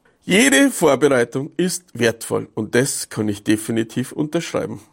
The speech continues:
Wenn der Alltag unterbrochen wird, Unfall, Extremwetter, Sabotage, können Leitungen für Strom, Wasser, Gas, Mobilfunk beschädigen, Cyberattacken können I-T-Systeme stören,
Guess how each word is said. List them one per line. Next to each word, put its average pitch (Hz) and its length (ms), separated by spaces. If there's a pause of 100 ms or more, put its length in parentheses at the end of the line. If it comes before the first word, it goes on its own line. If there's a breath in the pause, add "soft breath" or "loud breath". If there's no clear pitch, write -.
(840 loud breath)
Wenn 185 140
der 208 120
Alltag 240 340
unterbrochen 202 640
wird, 202 180
Unfall, 208 400
Extremwetter, 180 720
Sabotage, 170 960
können 151 300
Leitungen 160 480
für 156 140
Strom, 180 380
Wasser, 170 300
Gas, 156 380
Mobilfunk 190 600
beschädigen, 165 540
Cyberattacken 160 800
können 147 260
I-T-Systeme 151 880
stören, 151 420